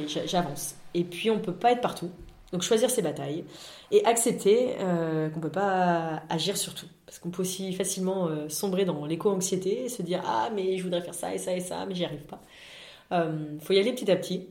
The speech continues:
Euh, moi, avant, je disais, « Non, mais jamais j'arrêterai l'avion. » Euh, mon compagnon disait, « Non, mais jamais j'arrêterai la viande. »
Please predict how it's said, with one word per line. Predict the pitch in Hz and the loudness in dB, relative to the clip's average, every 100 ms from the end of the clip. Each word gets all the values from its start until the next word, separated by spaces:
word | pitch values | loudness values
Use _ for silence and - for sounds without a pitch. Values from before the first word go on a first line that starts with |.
| - _ - | -20 _ -10
Euh, | 165 156 143 151 | -8 -8 -8 -8
moi, | 160 175 | -2 -2
avant, | 160 170 | 0 -2
je | 175 | -4
disais, « | 156 160 160 | -6 -6 -6
Non, | 151 | -6
mais | 156 | -4
jamais | - 190 185 196 208 | 0 2 2 0 0
j'arrêterai | 175 160 156 170 | 0 -4 -6 -4
l'avion. » | 160 165 175 - - - - - 151 | -2 -4 -6 -12 -18 -18 -20 -18 -14
Euh, | 151 147 | -12 -10
mon | 147 | -10
compagnon | - 208 190 190 | -6 0 2 2
disait, « | 180 175 | 0 0
Non, | 160 | -2
mais | 151 | -2
jamais | 156 196 190 214 | 0 0 2 2
j'arrêterai | 196 165 156 165 | 2 -2 -4 -4
la | |
viande. » | 147 165 240 | -4 -4 -6